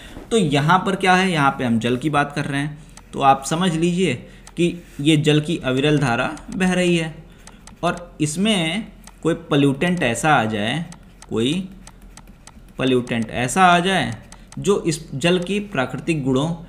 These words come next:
नेचुरल प्रॉपर्टीज जो इसकी हैं, प्राकृतिक गुण जो हैं, इसको नेचुरल प्रॉपर्टीज जो इसकी हैं, उनको क्या कर दे,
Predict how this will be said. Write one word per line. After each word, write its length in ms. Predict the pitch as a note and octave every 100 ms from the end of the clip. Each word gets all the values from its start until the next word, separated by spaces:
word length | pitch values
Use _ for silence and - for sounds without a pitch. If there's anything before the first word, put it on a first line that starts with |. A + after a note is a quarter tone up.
| -
नेचुरल 360 | C#3 D3+ F3+ F3+
प्रॉपर्टीज 600 | E3+ C3+ C3 B2+ C3+ B2
जो 80 |
इसकी 340 | B2+ A#2+ - A#2
हैं, 260 | A2+ C3
प्राकृतिक 460 | C3 A#2 - A#2+ A#2+
गुण 160 | C#3+ E3
जो 140 | C3
हैं, 180 | A2 A2+
इसको 260 | G#2+ C#3 F3 - - - - - - - - - - - - - - -
नेचुरल 400 | A2+ - A#2+ D#3 - - - - -
प्रॉपर्टीज 600 | C#3 A#2+ B2 A#2+ B2 A#2
जो 100 | A#2
इसकी 300 | A2+ - G#2+
हैं, 380 | A2 B2+ - - - - - - - -
उनको 320 | C3 D#3 F#3
क्या 200 | D3 B2+
कर 200 | A2+ A#2
दे, 280 | A2+ E3 D4